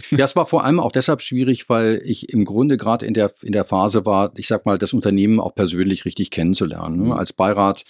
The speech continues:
Speaker 1: hast du ja Kontakt zur Geschäftsführung und vielleicht zu dem einen oder anderen auf der nächsthöheren Ebene. Aber ich, mir
Speaker 2: Mhm.
Speaker 1: ging's drum, wirklich auch viele,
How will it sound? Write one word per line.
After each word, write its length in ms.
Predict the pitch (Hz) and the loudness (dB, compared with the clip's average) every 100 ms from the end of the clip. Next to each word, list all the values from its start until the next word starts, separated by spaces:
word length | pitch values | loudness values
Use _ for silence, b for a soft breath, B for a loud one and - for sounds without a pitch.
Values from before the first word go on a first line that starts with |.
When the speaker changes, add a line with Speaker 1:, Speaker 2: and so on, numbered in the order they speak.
| B B B B | B B B B
Speaker 1:
hast 180 | 104 - | -4 0
du 40 | |
ja 140 | 98 90 | 0 0
Kontakt 420 | 92 - 92 - | -2 -4 -6 -4
zur 200 | - 87 | -4 -4
Geschäftsführung 960 | - 95 - - 95 90 95 92 95 92 | -2 -4 -4 -6 -4 -2 0 2 2 0
und 160 | 87 | -4
vielleicht 400 | - 90 87 92 | -6 -8 -8 -8
zu 120 | - | -4
dem 100 | 92 | -4
einen 240 | 87 85 92 | -2 0 0
oder 140 | 87 | 0
anderen 340 | 82 92 90 85 | 0 0 0 -2
auf 100 | - | -2
der 100 | 85 | -2
nächsthöheren 460 | 87 - 95 90 | -2 -4 -4 -2
Ebene. 240 | 82 87 85 | 0 0 0
Aber 200 | 85 82 | 0 -2
ich, 200 | - - | -8 -2
mir 140 | 110 | 0
Speaker 2:
Mhm. 20 | |
Speaker 1:
ging's 220 | 110 107 | 2 2
drum, 260 | - 98 98 | 0 2 2
wirklich 300 | 98 107 - | 2 -4 -2
auch 160 | 90 - | -4 -4
viele, 440 | - 101 98 92 | -4 2 2 2